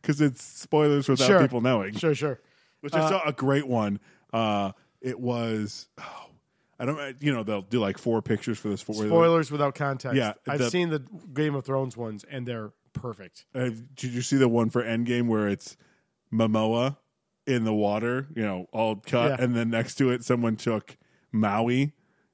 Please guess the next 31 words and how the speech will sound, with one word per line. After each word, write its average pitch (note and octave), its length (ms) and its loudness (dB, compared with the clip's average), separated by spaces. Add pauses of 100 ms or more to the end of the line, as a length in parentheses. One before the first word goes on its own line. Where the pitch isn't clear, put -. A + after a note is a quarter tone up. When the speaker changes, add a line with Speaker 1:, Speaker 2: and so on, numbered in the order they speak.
Speaker 1:
and B2 180 0
made A2+ 200 2
him, B2 340 2 (220)
uh, A2 340 0 (120)
Aquaman? C3 520 2
I'm B2 60 0
like, F#2 260 -4 (460)
"That's E2+ 320 -10
fucking E2+ 420 -14
funny." F2+ 480 -10 (320)
Speaker 2:
<laughs> - 260 -14
Speaker 1:
That's F3 560 -6
amazing. G2 1200 -6 (560)
Speaker 2:
Yes. B2+ 140 -6
Speaker 1:
I - 20 -2
thought C3 160 -2
this A#2 140 -6
bin A2+ 200 -2
over A#2 180 -4
here A#2+ 160 -2
was A2 100 -4
Piel, A2 300 -4
and G2+ 100 -2
then G#2 120 -4
she - 140 -6
was G2 120 -4
walking G2+ 340 -6
this G2+ 160 -8
way. A#2 100 -6
It's G#2 120 -6
like, F2+ 140 -10